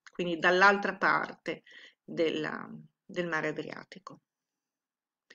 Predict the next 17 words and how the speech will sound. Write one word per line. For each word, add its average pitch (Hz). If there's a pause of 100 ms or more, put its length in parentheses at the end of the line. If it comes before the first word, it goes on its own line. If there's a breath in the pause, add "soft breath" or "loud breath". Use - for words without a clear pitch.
(440 loud breath)
Continuiamo 196
a 170
vedere 175
delle 165
immagini 160 (560)
di 143
San 190
Leo. 240 (1120 loud breath)
Il 196
borgo 208
medievale 175
è 165
ai 160
piedi 175 (120)
della 156
famosa 156
rocca 156